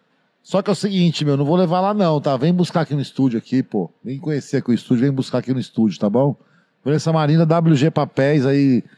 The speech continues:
fortalecendo geral. Quero mandar um abraço pra galera da W G Papéis aí, que é onde eu trabalho também, né? Além do nosso trabalho aqui, eu trabalho na W G Papéis lá. Sou um colaborador da W G Papéis também.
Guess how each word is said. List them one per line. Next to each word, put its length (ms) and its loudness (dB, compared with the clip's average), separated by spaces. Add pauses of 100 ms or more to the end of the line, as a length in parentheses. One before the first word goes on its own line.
(180)
fortalecendo 580 0
geral. 380 2
Quero 180 -2
mandar 180 0
um 80 0
abraço 380 -2
pra 120 -6
galera 240 -4
da 40 -4
W 260 -4
G 120 -4
Papéis 460 -2
aí, 320 0 (500)
que 100 -2
é 320 0
onde 300 -2
eu 60 2
trabalho 500 -2
também, 360 -2
né? 80 0
Além 160 -2
do 120 -4
nosso 340 -2
trabalho 480 0
aqui, 200 -4
eu 280 2
trabalho 340 -2
na 60 -2
W 240 -2
G 140 -2
Papéis 420 -4
lá. 220 -4 (720)
Sou 260 -4
um 60 -2
colaborador 600 0
da 80 2
W 260 2
G 120 0
Papéis 400 -4
também. 440 -2